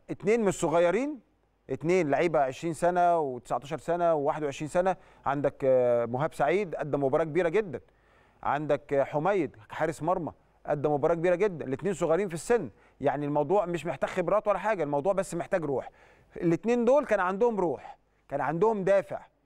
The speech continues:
كان عندهم، آه، إذ-، زي ما بتقول، احنا بنقول في الرياضه: غلوا على أسن-، جزوا على اسنانهم،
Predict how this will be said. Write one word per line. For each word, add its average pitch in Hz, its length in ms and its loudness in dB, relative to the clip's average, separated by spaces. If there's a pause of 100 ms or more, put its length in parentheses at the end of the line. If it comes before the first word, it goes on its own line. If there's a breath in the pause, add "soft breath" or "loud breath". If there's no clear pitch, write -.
(260)
كان 139 140 -6
عندهم، 202 600 0 (280)
آه، 160 200 2
إذ-، 160 200 -8 (100)
زي 160 120 0
ما 165 100 0
بتقول، 220 220 -2
احنا 185 180 0
بنقول 202 220 -4
في 190 60 -6
الرياضه: 214 260 4
غلوا 214 380 0
على 170 100 2
أسن-، 175 160 -8
جزوا 196 300 2
على 170 100 2
اسنانهم، 147 340 -4